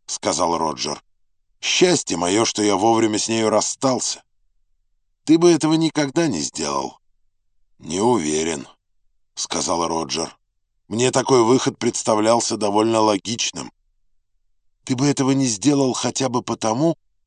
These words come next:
что это был бы страшный пример для мальчиков.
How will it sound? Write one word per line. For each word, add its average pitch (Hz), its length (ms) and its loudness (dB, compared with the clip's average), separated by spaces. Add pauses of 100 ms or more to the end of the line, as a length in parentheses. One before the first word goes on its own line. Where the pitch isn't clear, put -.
что - 220 0
это 147 180 2
был 147 180 4
бы 135 100 0
страшный 151 540 2
пример 143 380 0
для 131 180 2
мальчиков. 135 680 -2